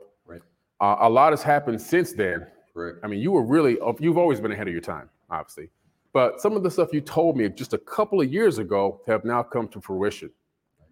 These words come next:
Speaker 2: which is really, really amazing. I wanna first start by introducing some of the people on my networks may not have seen you before. Um, they are, if they haven't, they're crazy. But <laughs> now that they're
Speaker 1: That's
Speaker 2: finally
Speaker 1: okay.
Speaker 2: learning who you are for the first time,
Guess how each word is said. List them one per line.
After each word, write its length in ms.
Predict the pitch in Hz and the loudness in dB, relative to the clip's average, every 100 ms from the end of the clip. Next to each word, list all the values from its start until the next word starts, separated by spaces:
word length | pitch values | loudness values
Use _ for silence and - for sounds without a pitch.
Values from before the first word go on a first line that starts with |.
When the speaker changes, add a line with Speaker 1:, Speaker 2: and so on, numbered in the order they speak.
| _ _ | _ _
Speaker 2:
which 100 | 117 | -10
is 120 | 107 | -10
really, 260 | 92 117 113 | -4 -2 0
really 220 | 104 101 | 0 -2
amazing. 420 | 95 98 95 78 - _ _ _ _ _ | -2 -2 -4 -8 -20 _ _ _ _ _
I 60 | 160 | 0
wanna 200 | 220 202 | 2 0
first 280 | - 175 170 | 0 0 2
start 280 | - 147 117 | 2 2 4
by 100 | 113 | 0
introducing 640 | 120 139 110 127 139 117 | 0 -6 -4 -2 0 -2
some 200 | 104 185 | -4 -2
of 60 | 196 | -2
the 60 | 180 | -2
people 280 | 190 170 | -4 0
on 100 | 135 | 0
my 180 | 123 117 | 0 -2
networks 640 | 107 117 92 113 113 - - | -2 -4 0 0 0 -4 -6
may 220 | 113 127 | -4 -2
not 160 | 120 | 0
have 180 | 113 101 - _ _ | 0 -2 -6 _ _
seen 260 | - 117 110 | -8 -6 -4
you 60 | |
before. 520 | 110 107 110 110 104 98 | -6 -4 -2 0 0 -2
Um, 340 | 95 98 127 - _ _ _ _ - | -4 -10 -16 -20 _ _ _ _ -6
they 100 | 101 | 0
are, 240 | 110 120 | 4 2
if 80 | - | 0
they 100 | 107 | -4
haven't, 340 | 98 156 101 - | 2 4 4 -2
they're 100 | 95 | -4
crazy. 400 | - 156 110 107 | 2 2 2 0
But 320 | 160 185 - | 4 4 2
<laughs> 220 | - - 139 - - - | -4 -6 -8 -10 -20 -2
now 80 | 160 | 0
that 100 | 170 | 2
they're 100 | 151 | 0
Speaker 1:
That's 100 | - | 0
Speaker 2:
finally 240 | 156 147 | 0 0
Speaker 1:
okay. 60 | 135 | 0
Speaker 2:
learning 220 | 139 143 | 0 0
who 120 | 139 | -2
you 120 | 127 | 0
are 80 | 123 | 0
for 80 | 113 | -2
the 80 | 101 | -6
first 240 | 117 107 | -6 -6
time, 300 | - 110 101 | -4 -4 -4